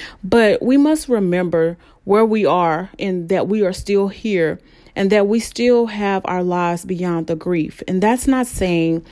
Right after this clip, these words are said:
to not remember our loved one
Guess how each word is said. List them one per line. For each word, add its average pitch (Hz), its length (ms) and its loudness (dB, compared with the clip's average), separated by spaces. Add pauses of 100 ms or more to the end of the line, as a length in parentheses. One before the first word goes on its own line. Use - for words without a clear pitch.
(380)
to 175 640 2
not 196 560 0
remember 180 600 0
our 165 120 -2
loved 170 420 -2
one 175 380 -2